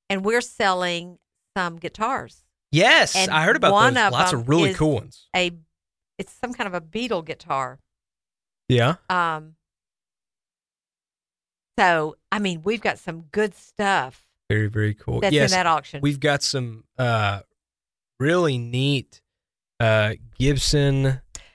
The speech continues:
Speaker 1: Gibson.
Speaker 2: I think we've got a couple of hollow bodies coming up.
Speaker 1: I don't even know what that is.
Speaker 2: Uh, it is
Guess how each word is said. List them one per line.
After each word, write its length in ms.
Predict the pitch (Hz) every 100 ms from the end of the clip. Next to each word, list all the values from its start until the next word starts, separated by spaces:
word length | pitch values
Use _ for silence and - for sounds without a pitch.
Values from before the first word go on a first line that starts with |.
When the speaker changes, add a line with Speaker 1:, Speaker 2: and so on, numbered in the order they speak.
| _ -
Speaker 1:
Gibson. 320 | 190 - 160
Speaker 2:
I 40 |
think 220 | 160 160
we've 120 | 160 139
got 180 | 143
a 40 | 131
couple 440 | - 135 131 147
of 80 | 113
hollow 500 | - - 110 120 151
bodies 680 | 151 147 165 190 202 - - _ _ _ _
coming 280 | - 160 175
up. 340 | 151 151 240 - _ -
Speaker 1:
I 40 | 190
don't 140 | 185
even 120 | 165
know 80 | 160
what 160 | 151 -
that 140 | 151
is. 180 | 143 143 _
Speaker 2:
Uh, 520 | 143 135 127 120 117 117 - _ _ - -
it 160 | 165 160
is 280 | 151 127